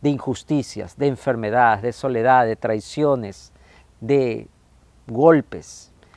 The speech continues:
y de abandono, era el apóstol Pablo. Pero él en la carta conocida como la carta del gozo, él dice, "Por nada estéis afanosos". Es decir,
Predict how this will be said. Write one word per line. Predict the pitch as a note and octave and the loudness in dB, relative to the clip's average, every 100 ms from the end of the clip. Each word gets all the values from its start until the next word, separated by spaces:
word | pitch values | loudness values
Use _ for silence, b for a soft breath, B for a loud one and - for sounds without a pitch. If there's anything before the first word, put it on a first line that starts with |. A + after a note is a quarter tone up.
| b - | b -6
y | C3 | 0
de | B2 | 2
abandono, | G#2 G2+ A2+ D3 D3+ D#3 _ | 2 0 0 0 -2 -8 _
era | E3+ D#3 | -2 0
el | C3+ | 0
apóstol | - A#2+ - G2 | -2 -6 -10 -14
Pablo. | - D#2+ E2 - - _ _ | -10 -12 -12 -18 -20 _ _
Pero | E3 D3+ D#3 | 0 2 0
él | F#3 G#3 - D#3+ | -2 -4 -8 -10
en | E3 | -8
la | C#3+ | -8
carta | B2+ E3+ F3+ - F3 | -4 -4 -4 -4 -8
conocida | E3 C#3 B2+ D#3+ D#3 | -8 -10 -8 -6 -6
como | D3 B2+ | -6 -8
la | A2+ | -8
carta | - D3 - D#3 | -8 -8 -8 -8
del | D3 B2+ | -8 -6
gozo, | B2 G#2+ - B2+ b b b - | -6 -6 -10 -16 b b b -8
él | F#3 | -6
dice, | G3+ - G3 | -6 -6 -10
"Por | - - A#2+ A2 | -10 -6 -6 -4
nada | A2+ B2+ D3 D#3+ E3 E3+ - | -6 -6 -4 -4 -6 -8 -10
estéis | B2 D#3+ D3 | -10 -8 -6
afanosos". | D3+ - D3 B2+ - | -6 -6 -8 -8 -4
Es | G#3 | -4
decir, | G#3+ A3 | -2 -4